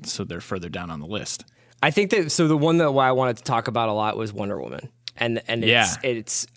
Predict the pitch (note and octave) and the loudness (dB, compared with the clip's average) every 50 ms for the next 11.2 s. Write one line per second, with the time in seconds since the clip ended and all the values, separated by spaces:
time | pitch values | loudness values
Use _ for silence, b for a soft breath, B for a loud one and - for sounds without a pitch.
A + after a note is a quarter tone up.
0 | _ _ - E3 - - - D#3 C#3 B2+ C3 B2+ A2+ A#2+ F2+ G#2+ G#2 G#2 G#2 - | _ _ -8 -8 -8 -4 -2 0 0 0 0 -2 -2 -2 -4 -4 -6 -6 -8 -10
1 | - - - A2 G#2 G2+ F#2+ E2+ E2 E2+ - - - _ _ A#2+ B2 A2+ - B2+ | -6 -4 -2 0 0 0 0 -2 -4 -6 -10 -14 -20 _ _ -8 -8 -6 -4 -2
2 | A#2+ A2+ G#2 - - - - - C#3+ C#3 C3 B2+ C3+ C#3+ D#3+ C#3+ - - E3 D3 | -2 -2 -2 -4 -8 -6 -4 -2 -2 0 0 -2 -2 -2 -4 -2 -2 0 0 0
3 | C#3 - - - C#3 B2+ C3+ C3 B2 A#2+ - C3 D3+ D#3 D#3 F#3+ E3+ D#3+ D3 D3+ | 0 -2 -4 -4 -2 0 2 2 0 0 2 2 2 2 2 2 0 0 0 0
4 | B2+ A#2+ B2+ B2+ A#2+ A#2 - - - G#2+ G2 F#2+ - G2 G#2 - - G#2+ G#2+ G2+ | 0 2 2 2 2 2 0 0 0 -2 -2 -2 -2 -4 -4 -2 -2 -2 -2 -2
5 | G2 F#2+ F#2 F#2+ G#2 G2+ F#2+ G2 G#2 G2+ G2 - - G2 - G#2 G#2 G#2 - B2+ | -2 -4 -6 -6 -6 -8 -8 -8 -8 -8 -8 -8 -8 -8 -8 -6 -6 -6 -4 -4
6 | A#2+ C3 D3 B2+ C#3 C3+ C#3 D3 D3 B B B B B B B C3+ C3 B2 A#2 | -4 -2 -2 0 2 2 2 2 0 B B B B B B B 2 4 6 6
7 | F3+ G3+ G3+ G3+ F3+ D#3+ D#3 D3 C#3+ C3+ C#3+ C#3 B2+ C3+ C3+ C3+ C3 - - - | 6 6 6 6 6 6 4 4 4 4 2 2 0 0 0 0 0 -2 -4 -4
8 | - C3 B2 A2+ - _ - - C3 B2+ - C3 B2+ B2 A#2 A#2 - C3 A#2+ A2+ | -2 -2 -2 -4 -6 _ -10 -6 -4 -4 -2 0 0 0 2 0 0 -2 -2 -2
9 | A2+ A#2+ A2+ A2 A2 G#2+ G#2+ B B B B B B _ - - C#3 D3+ D3 D3+ | -2 0 0 2 0 0 -2 B B B B B B _ -6 -2 -2 0 0 0
10 | C#3+ C#3 C#3 B2 A#2+ - - B2+ A2 - B2 A#2 G#2 G#2+ A2 G#2 G#2 G2+ G2 F#2+ | 0 0 0 -2 0 -2 -2 -2 -2 -2 -2 -2 -2 -2 -2 -4 -4 -4 -4 -4
11 | F#2 - - b | -6 -6 -8 b